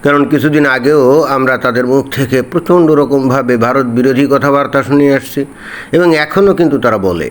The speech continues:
এবং তাদের নেতারা ওই যে, আহ, ভারতীয় পণ্য বর্জনের জন্যে একজন তো ওই যে রিজভি না কে জানি, সে তো দেখলাম যে ভারতের যে একটা শাল, আহ, রাস্তায় এনে পোড়াইছিল।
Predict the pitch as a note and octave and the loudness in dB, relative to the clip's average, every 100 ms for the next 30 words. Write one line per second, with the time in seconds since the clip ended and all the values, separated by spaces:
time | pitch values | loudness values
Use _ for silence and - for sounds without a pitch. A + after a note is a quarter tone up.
0 | - C#3+ D#3+ C#3+ C#3 B2+ B2+ C3+ C3+ A#2+ | -4 0 0 0 0 0 0 0 -2 -2
1 | A2 C3 C#3 C#3 - - - - - - | -2 -2 0 -2 -4 -14 -20 -20 -20 -8
2 | - C#3+ C3+ C3+ C3 B2+ C#3+ C#3 C#3 A2 | -2 0 2 0 0 0 -2 0 0 2
3 | C3 B2+ A#2 A#2+ A#2+ A#2+ A#2+ A2 A#2 A#2+ | 0 2 2 2 0 0 0 0 0 2
4 | A#2 - A2+ A#2 A2+ A#2+ A#2+ A#2 A2 A2 | 0 -2 -4 -2 0 -2 0 -2 0 0
5 | A#2 A#2+ A#2 G#2+ A2+ C3+ B2+ A2+ G#2 F#2+ | 0 0 0 0 0 2 0 -2 -2 0
6 | F#2+ G2 - B2+ B2 A#2+ A#2 A#2+ A#2 A2+ | 0 -2 -4 -4 -2 -2 0 0 2 0
7 | A2 G#2 A#2+ A2 A#2 G#2+ G#2+ G#2 - G2 | 0 -2 -2 -2 -2 -2 -2 -4 -4 -4
8 | - A2+ G#2 C3+ D3+ - - - - - | -2 0 0 0 -4 -12 -20 -20 -20 -12
9 | - A#2+ A#2+ A#2+ A#2 F#2 A#2+ A2+ - A#2 | -4 0 0 0 0 0 -2 -4 -4 -2
10 | G#2+ G2+ G#2 E2+ G#2 E2+ | -2 -2 -2 -2 -4 -8